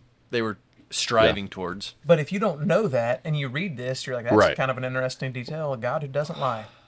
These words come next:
Speaker 3: Okay.
Speaker 1: Mm-hmm.
Speaker 3: But that's there on purpose. It's
Speaker 2: Which, in conjunction
Speaker 3: describing
Speaker 2: with
Speaker 3: the
Speaker 2: Zeus,
Speaker 3: culture.
Speaker 2: Zeus was their god.
Speaker 1: Yep.
Speaker 3: Right.
Speaker 1: So
Speaker 2: You
Speaker 1: now
Speaker 2: know?
Speaker 1: you have a parallel.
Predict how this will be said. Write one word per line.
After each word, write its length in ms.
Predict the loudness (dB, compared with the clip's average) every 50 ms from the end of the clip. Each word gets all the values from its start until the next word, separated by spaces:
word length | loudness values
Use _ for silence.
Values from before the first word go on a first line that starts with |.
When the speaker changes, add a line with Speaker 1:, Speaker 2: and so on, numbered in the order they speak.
| _ -10 -8
Speaker 3:
Okay. 300 | -6 -2 -2 -2 -2 -4 _ _ _ -12
Speaker 1:
Mm-hmm. 300 | -10 -10 -8 -6 -6 -8 -8 -10 _ _ _ _ _ _ _ _ _ _ _ -6
Speaker 3:
But 160 | -2 0 4
that's 180 | 4 4 2 2
there 280 | 0 0 0 0 -2
on 180 | -2 -2 -2 -2
purpose. 380 | 0 -2 -4 -2 -4 -8 -2 4
It's 40 | 6
Speaker 2:
Which, 160 | 6 6 6
in 60 | 4 2
conjunction 160 | 4 6 8 8 8 8 6 4
Speaker 3:
describing 20 |
Speaker 2:
with 100 | 4 4
Speaker 3:
the 40 | 4 6
Speaker 2:
Zeus, 300 | 6 8 8 8 6 6
Speaker 3:
culture. 60 | 0 0
Speaker 2:
Zeus 60 | 2 0
was 140 | -2 0
their 100 | 0 0
god. 500 | 2 4 4 4 6 4 4 2 0 0 0
Speaker 1:
Yep. 140 | 0 0 0
Speaker 3:
Right. 300 | 0 -2 -2 -4 -4 -10 -12 -12 -12 -12 -12 -14 -10
Speaker 1:
So 120 | 0 2 4
Speaker 2:
You 80 | 8
Speaker 1:
now 140 | 10 10 8
Speaker 2:
know? 40 | 8
Speaker 1:
you 100 | 6 4
have 220 | 6 4 4 4 4
a 120 | 0 -2
parallel. 800 | -2 -4 0 2 4 4 4 4 4 4 2 2 0 0 -4